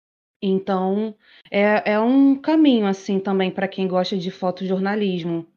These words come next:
Embora s-, fotojornalismo seja um gênero bastante difícil, assim, no sentido de mercado, né, falando. Mas é um caminho que tem também pra quem tá começando.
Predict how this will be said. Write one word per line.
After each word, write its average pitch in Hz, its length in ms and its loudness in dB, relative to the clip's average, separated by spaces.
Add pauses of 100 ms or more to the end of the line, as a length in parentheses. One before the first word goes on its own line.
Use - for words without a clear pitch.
(460)
Embora 208 360 2
s-, 240 160 -6
fotojornalismo 220 800 -2
seja 226 380 -4
um 233 280 -4
gênero 214 320 -4
bastante 208 440 -6
difícil, 190 540 -8
assim, 175 180 -12
no 175 120 -10
sentido 170 420 -10
de 165 120 -10
mercado, 175 640 -8
né, 170 180 -14
falando. 170 480 -12 (800)
Mas 196 240 -4
é 202 80 0
um 208 100 -2
caminho 233 440 -2
que 269 140 -2
tem 214 300 -2
também 208 300 -4
pra 214 140 -4
quem 214 160 -8
tá 208 140 -6
começando. 185 840 -6